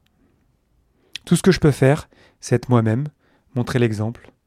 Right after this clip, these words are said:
être ancré dans ma vérité, proposer mon aide,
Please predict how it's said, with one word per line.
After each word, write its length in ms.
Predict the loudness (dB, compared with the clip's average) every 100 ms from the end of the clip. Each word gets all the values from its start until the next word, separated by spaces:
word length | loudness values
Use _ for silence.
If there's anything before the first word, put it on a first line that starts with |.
| _ _ _
être 220 | -10 -10 -6
ancré 380 | -4 -4 -4 -4
dans 120 | -4
ma 120 | -4
vérité, 440 | -4 -4 -6 -8 -10 _ _ _ _ _ -20 _ _ 0
proposer 360 | 2 4 4
mon 160 | 4 4
aide, 260 | 2 0